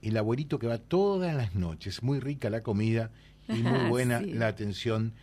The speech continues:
Speaker 1: de sus chicas". Así que, bueno, eh, saludos a la señora de parte también,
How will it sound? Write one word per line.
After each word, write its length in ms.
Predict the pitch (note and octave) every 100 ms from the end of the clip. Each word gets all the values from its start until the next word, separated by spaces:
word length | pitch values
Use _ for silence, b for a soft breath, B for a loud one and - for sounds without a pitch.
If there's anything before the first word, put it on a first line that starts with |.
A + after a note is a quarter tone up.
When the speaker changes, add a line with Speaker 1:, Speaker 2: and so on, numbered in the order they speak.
| b -
Speaker 1:
de 400 | F#2+ A#2+ C3+ -
sus 560 | - - - C3 B2 - - -
chicas". 580 | E2 - - F2 - - - -
Así 260 | G2 -
que, 220 | G2 G2 B B B B -
bueno, 280 | F3 D3+ D#3 B - - -
eh, 300 | B2+ A2+ G#2+
saludos 580 | B2+ B2 D#3 D#3+ - -
a 100 | A2
la 100 | A2
señora 380 | - B2 D3+ C#3+
de 120 | G#2
parte 440 | C3 C3 B2 C3
también, 640 | G#2+ A2+ A2+ C3+ D3 D#3